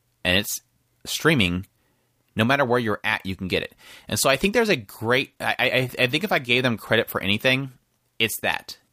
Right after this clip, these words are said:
It's that pushing that agenda that this does not need to be limited to Japan and North America.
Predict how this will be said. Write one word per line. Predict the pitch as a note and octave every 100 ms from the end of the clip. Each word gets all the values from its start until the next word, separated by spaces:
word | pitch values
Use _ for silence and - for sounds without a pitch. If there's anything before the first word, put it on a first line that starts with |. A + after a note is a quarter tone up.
| _
It's | G2+ -
that | A2 -
pushing | - D3 - D3
that | A2+ -
agenda | G2+ G2 G2+ G2 F#2+
that | F2+ F2 - _ _ _ _ _ -
this | B2+ -
does | D3 A#2+
not | A2+ -
need | G#2+
to | G2+
be | G2+
limited | G2 F#2 F#2 F#2
to | - F#2 F2 F2
Japan | - - - G#2+ G#2+ A2 A2+ - _ _ _
and | F#2+ F#2
North | F#2+ F#2
America. | F2+ E2+ - -